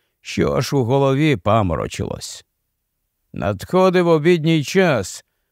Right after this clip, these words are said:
але він не був голодний.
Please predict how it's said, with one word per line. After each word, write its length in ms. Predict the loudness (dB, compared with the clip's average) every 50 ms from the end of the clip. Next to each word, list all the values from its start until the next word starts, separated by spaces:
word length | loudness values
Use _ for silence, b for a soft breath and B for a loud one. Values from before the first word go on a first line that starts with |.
| _ _ _ _
але 300 | -2 0 2 2 4 2
він 420 | 2 2 2 2 2 2 2 2 4
не 120 | 2 2
був 380 | 0 0 0 0 0 0 0 0
голодний. 760 | 2 2 2 4 4 2 2 0 -2 -4 -10 -10 -10 -14 -18